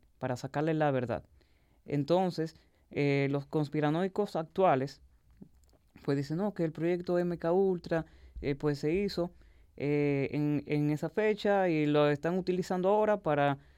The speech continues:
eh, control de la población en masa". Entonces, a través de los artistas,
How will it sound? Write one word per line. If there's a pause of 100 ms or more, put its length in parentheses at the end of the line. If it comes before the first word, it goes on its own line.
(160)
eh,
control
de
la
población
en
masa". (520)
Entonces,
a
través
de
los
artistas,